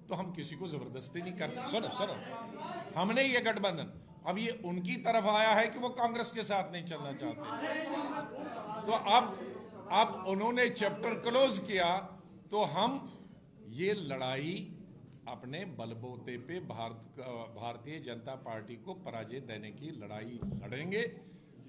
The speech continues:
और हमने आज से नहीं, अंग्रेजों के वक्त से, जिस वक्त नाइनटीन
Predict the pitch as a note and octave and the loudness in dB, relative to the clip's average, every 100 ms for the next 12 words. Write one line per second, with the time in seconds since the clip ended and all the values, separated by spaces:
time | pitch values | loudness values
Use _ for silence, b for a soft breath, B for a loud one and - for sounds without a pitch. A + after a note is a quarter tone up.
0 | E3+ G3 G3 C#3+ F#3+ C4+ A3 B2+ - - | 0 0 0 -2 0 2 2 0 -8 -16
1 | - - - - - - - - C3+ F3+ | -20 -20 -20 -20 -20 -20 -20 -6 2 2
2 | G#3 G3 A#3 A3+ D#3+ - - - - - | 2 0 0 0 -2 -6 -16 -20 -20 -20
3 | - - - - - - - - D#3 F3 | -20 -20 -20 -20 -20 -20 -20 -12 -4 2
4 | F3+ G#3 B3+ B3 A#3+ G#3+ G3+ F#3 - A2 | 4 4 2 -2 0 0 -2 -4 -6 -10
5 | - - - - - - - - G#3+ G#3+ | -14 -20 -20 -20 -18 -18 -14 -2 -2 -2
6 | F#3 G#3 G#3 A3+ A3+ - - - - C3 | -2 -4 4 4 4 -2 -14 -16 -14 -8
7 | D3 F3+ G3+ F#3+ G#3+ A3 A3+ | -2 0 0 -2 -2 0 -2